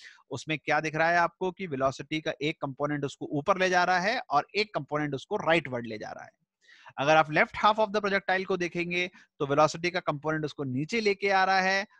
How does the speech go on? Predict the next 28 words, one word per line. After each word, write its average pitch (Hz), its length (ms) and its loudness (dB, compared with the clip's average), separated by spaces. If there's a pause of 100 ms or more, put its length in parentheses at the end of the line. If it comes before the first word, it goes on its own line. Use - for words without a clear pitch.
(140)
और 139 300 4
जो 139 140 0
हॉरिजॉन्टल 160 500 2
कंपोनेंट 143 560 -2
है, 135 240 -4 (280)
वो 131 200 0
उसको 202 240 -4
राइटवर्ड 117 480 -2
ले 98 100 -10
जा 90 140 -14
रहा - 200 -16
है। - 100 -18 (220)
प्रोजेक्टाइल 170 460 0
में 170 100 -2
याद 151 240 2
रखने 156 200 -4
की 160 80 -8
चीजें 151 280 -6
क्या-क्या 151 360 -4
हैं? 180 180 -4
दो 190 240 2
सबसे 147 260 -6
इंपॉर्टेंट 123 420 -6
चीज 123 160 -8
याद 143 200 -4
रखने 180 260 -8
की, 185 260 -8 (480)
पहली 170 480 4